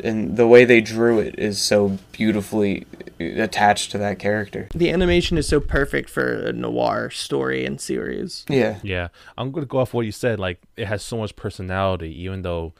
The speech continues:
Speaker 3: it has a color palette of black, brown, and navy blue. Like
Speaker 1: And a little red.
Speaker 3: Exactly. When people, when you say nowadays that when a show has, like, personality, it's mostly just, like, you know, like, a lot of, like,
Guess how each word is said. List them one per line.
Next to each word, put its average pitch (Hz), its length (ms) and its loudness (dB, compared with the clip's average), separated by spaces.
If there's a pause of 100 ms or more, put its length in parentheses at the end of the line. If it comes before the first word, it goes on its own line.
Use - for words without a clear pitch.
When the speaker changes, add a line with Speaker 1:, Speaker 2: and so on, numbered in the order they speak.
(140)
Speaker 3:
it 98 100 -8
has 95 180 -6
a 95 60 -10
color 104 260 0
palette 80 440 -8 (120)
of 78 420 -10
black, 76 600 -10 (160)
brown, 87 720 -2 (100)
and 92 160 -6
navy 85 320 -4
blue. 85 540 -4 (120)
Like 104 380 0
Speaker 1:
And 147 100 6
a 160 60 6
little 160 260 10
red. 104 360 6
Speaker 3:
Exactly. 123 500 2
When 107 120 -4
people, 156 240 -6
when 147 140 -2
you 190 60 -6
say 135 360 -4
nowadays 95 680 -4
that 82 220 -8
when 87 120 -8
a 82 60 -10
show 87 300 -6
has, 82 340 -6
like, 76 240 -14
personality, 90 960 -8 (180)
it's 95 200 -6
mostly 98 360 -4
just, 90 300 -10
like, 80 280 -10 (160)
you 90 120 -14
know, 80 200 -14
like, 80 140 -16 (240)
a 92 60 -10
lot 90 160 -8
of, 85 80 -10
like, 78 160 -12